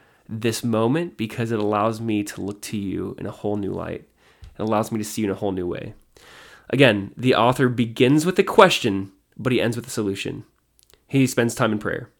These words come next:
He, he pours out his heart and his complaints to the Lord, and he goes, "But Lord, you have been that helper.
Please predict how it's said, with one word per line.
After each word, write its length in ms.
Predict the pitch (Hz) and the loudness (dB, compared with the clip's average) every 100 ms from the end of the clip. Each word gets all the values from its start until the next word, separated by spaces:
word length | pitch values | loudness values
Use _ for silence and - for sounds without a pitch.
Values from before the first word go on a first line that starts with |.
| _ _ - - - - | _ _ -20 -20 -20 -20
He, 160 | - 135 | -2 2
he 140 | 139 | 2
pours 280 | - 143 151 | 4 6 6
out 60 | 175 | 4
his 120 | 170 | 6
heart 200 | 208 170 | 8 8
and 60 | |
his 80 | 156 | 8
complaints 380 | 156 135 143 151 | 2 4 4 4
to 60 | 202 | 2
the 80 | |
Lord, 300 | 185 156 123 | 6 6 6
and 80 | 107 | 4
he 60 | 123 | 2
goes, 140 | 127 | 2
"But 160 | 113 123 | 0 -2
Lord, 480 | 120 123 123 123 113 | 0 2 2 2 0
you 280 | 117 120 117 | 0 0 0
have 120 | 110 | -4
been 200 | 110 107 | -4 -4
that 100 | 104 | -4
helper. 440 | 104 98 85 110 | -6 -6 -8 -10